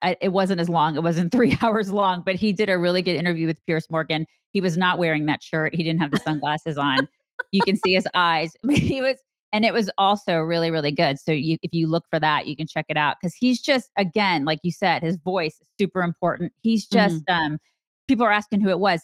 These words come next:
Speaker 1: He is one of the, he's the son of one of the Hamas founders.
Speaker 2: Founders, yeah.
Speaker 1: His name is Masab Hassan Youssef, I think. I think that's his name.
Speaker 2: I can,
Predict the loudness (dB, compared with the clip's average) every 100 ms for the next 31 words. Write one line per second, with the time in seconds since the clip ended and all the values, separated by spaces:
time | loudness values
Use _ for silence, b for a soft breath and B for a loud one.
0 | -2 -2 0 0 0 0 2 2 2 2
1 | 2 -2 -2 0 0 -4 0 2 2 2
2 | 0 0 0 0 -2 0 0 2 4 4
3 | 2 0 -10 _ _ 0 2 2 2 -2
4 | -8 -8 -8 -8 -4 -2 -2 0 0 4
5 | 4 4 4 2 0 0 2 4 2 0
6 | -4 -2 -2 0 0 0 -2 -4 -2 0
7 | 0 0 0 0 -4 -6 0 2 2 0
8 | _ _ _ _ _ _ -6 -4 -2 -4
9 | -4 -2 0 -2 _ _ _ -4 -4 -2